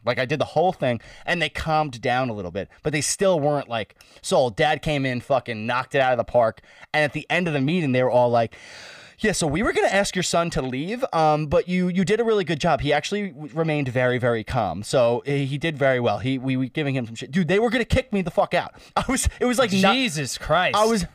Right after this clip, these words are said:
Speaker 1: sweat. You know how I sweat? I was soaking wet.
Speaker 2: That sucks.
Speaker 1: Soaking wet. In a mask, in a boardroom, sweating. Oh my God.
Speaker 2: Jeez, bro.
Speaker 1: It was not the energy I needed, but we made it.
Speaker 2: Holy shit.
Speaker 1: Yeah, I almost got kicked out. I was
Speaker 2: That's
Speaker 1: ter-
Speaker 2: wild.
Speaker 1: I know. I was like, "Dad,
Speaker 2: I thought that was gonna be a
Speaker 1: drive
Speaker 2: good
Speaker 1: faster,"
Speaker 2: story.
Speaker 1: but no, it was terrible.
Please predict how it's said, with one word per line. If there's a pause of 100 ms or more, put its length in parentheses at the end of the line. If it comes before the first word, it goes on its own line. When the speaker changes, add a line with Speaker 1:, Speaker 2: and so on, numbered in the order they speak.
Speaker 1:
sweat.
You
know
how
I
sweat?
I
was
soaking
wet.
Speaker 2:
That
sucks.
Speaker 1:
Soaking
wet. (300)
In
a
mask,
in
a
boardroom,
sweating. (100)
Oh
my
God.
Speaker 2:
Jeez,
bro.
Speaker 1:
It
was
not
the
energy
I
needed,
but
we
made
it. (140)
Speaker 2:
Holy
shit.
Speaker 1:
Yeah,
I
almost
got
kicked
out. (500)
I
was
Speaker 2:
That's
Speaker 1:
ter-
Speaker 2:
wild.
Speaker 1:
I
know.
I
was
like,
"Dad,
Speaker 2:
I
thought
that
was
gonna
be
a
Speaker 1:
drive
Speaker 2:
good
Speaker 1:
faster,"
Speaker 2:
story.
Speaker 1:
but
no,
it
was
terrible.